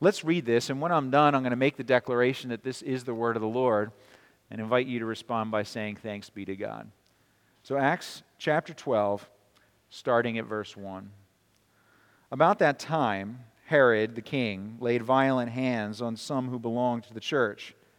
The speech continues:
He killed James, the brother of John, with the sword. And when he saw that it pleased the Jews, he proceeded to arrest Peter also. This was during the days of unleavened bread.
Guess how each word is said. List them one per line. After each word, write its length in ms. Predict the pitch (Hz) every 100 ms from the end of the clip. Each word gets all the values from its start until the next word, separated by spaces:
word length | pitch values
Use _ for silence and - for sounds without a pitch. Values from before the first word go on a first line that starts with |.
| _ _ _ _ _ _ _
He 120 | 139
killed 260 | - 170 147
James, 460 | 123 143 135 131
the 80 | 120
brother 400 | 113 131 123 120
of 80 | 104
John, 540 | 120 131 120 104 117
with 120 | 117 110
the 60 |
sword. 420 | - 147 120 101 101 - _ _ _ _ _ _
And 100 | 107
when 80 | 120
he 80 | 123
saw 400 | - 202 143 127
that 120 | 127
it 100 | 127
pleased 320 | - 139 120
the 60 | 120
Jews, 580 | 120 156 110 107 110 - _ _ _ _ _
he 80 | 135
proceeded 480 | 135 - 190 160 131
to 120 | 143
arrest 460 | 123 135 139 - -
Peter 380 | 170 139 117
also. 480 | 123 123 - 110 110 110 _ _ _ _ _ -
This 160 | 123
was 140 | 127 113
during 260 | 131 127
the 80 | 120
days 480 | 113 131 120 110 107
of 220 | - 113
unleavened 500 | 123 113 107 101 101
bread. 380 | 92 104 95 95